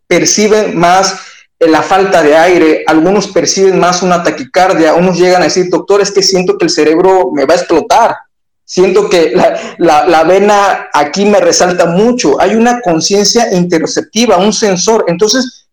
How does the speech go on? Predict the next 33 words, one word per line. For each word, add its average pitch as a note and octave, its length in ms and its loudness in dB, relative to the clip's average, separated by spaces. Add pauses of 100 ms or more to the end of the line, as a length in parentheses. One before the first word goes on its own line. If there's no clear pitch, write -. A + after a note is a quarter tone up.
(100)
todos C4+ 280 2
esos B3 260 -2
sistemas G#3+ 600 -2
tienen A3+ 260 0
que G3 60 -4
estar F#3+ 240 0
en G#3+ 100 0
equilibrio, D#3+ 640 0
y F3+ 160 0
parece A#3 340 2
ser G#3 420 0 (340)
que G3+ 80 2
hay B3+ 120 2
algunas B3 480 2
personas F#3+ 1040 -2 (440)
que E3+ 440 0
cuando, D#3 500 2
sobre D3+ 280 0
todo, A#3+ 280 2
tienen A3 260 2
mayor F#3 320 2
riesgo F#3 520 2
de, C3 300 2
de, B2+ 340 0
de B2+ 340 -2
tener D3 260 0
algún F3 280 0
tipo F3 260 0
de C3+ 80 2
trastorno D#3 420 0
de D#3+ 60 2
ansiedad, E3 420 0
efectivamente G#3 1120 0